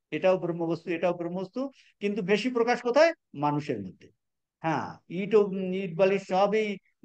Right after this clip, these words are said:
ঘটিটা ব্রহ্ম, বাটিটা ব্রহ্ম, কিন্তু সামনে যে, যে মানুষটি বসে আছে তাকে তুমি ব্রহ্ম দেখতে পাচ্ছ না। ইট বালির মধ্যে প্রথমে দেখার চেষ্টা করছো, সেইটা নিজেকে বোঝাতে হবে,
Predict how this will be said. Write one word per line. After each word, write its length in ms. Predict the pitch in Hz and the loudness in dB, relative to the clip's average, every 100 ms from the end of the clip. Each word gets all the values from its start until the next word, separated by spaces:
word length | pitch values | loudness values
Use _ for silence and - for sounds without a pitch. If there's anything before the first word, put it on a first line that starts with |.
| 160 | -2
ঘটিটা 340 | 170 180 196 | 0 2 4
ব্রহ্ম, 300 | 202 208 208 | 4 2 2
বাটিটা 340 | 180 170 196 214 | 2 0 0 0
ব্রহ্ম, 280 | 214 220 | 2 0
কিন্তু 320 | 220 220 226 196 | -2 0 0 0
সামনে 360 | 185 196 220 | -2 -2 0
যে, 300 | 226 226 214 - _ _ | 6 8 6 2 _ _
যে 160 | 151 196 | -2 0
মানুষটি 420 | 170 208 220 240 | 2 -2 -6 -2
বসে 260 | 220 208 233 | 2 4 4
আছে 160 | 226 | 4
তাকে 260 | 226 196 226 | 2 0 -2
তুমি 160 | 240 226 | -6 -4
ব্রহ্ম 240 | 233 233 | -4 0
দেখতে 220 | 233 269 | 0 2
পাচ্ছ 200 | 269 262 | 0 0
না। 160 | 156 98 - - | -4 -8 -18 -12
ইট 160 | 196 | -4
বালির 260 | 170 208 220 | 0 0 0
মধ্যে 160 | 214 208 | -2 -2
প্রথমে 280 | 208 226 | -4 -2
দেখার 220 | 214 196 214 | 0 0 0
চেষ্টা 260 | 220 262 | -2 0
করছো, 340 | 247 220 - - _ _ _ _ _ _ | 0 0 -4 -20 _ _ _ _ _ _
সেইটা 400 | _ - 139 143 | _ -6 -6 -4
নিজেকে 380 | 160 135 160 220 | -4 -4 -4 -6
বোঝাতে 480 | 220 220 110 127 123 | -6 -8 -6 -8 -8
হবে, 220 | - _ | -20 _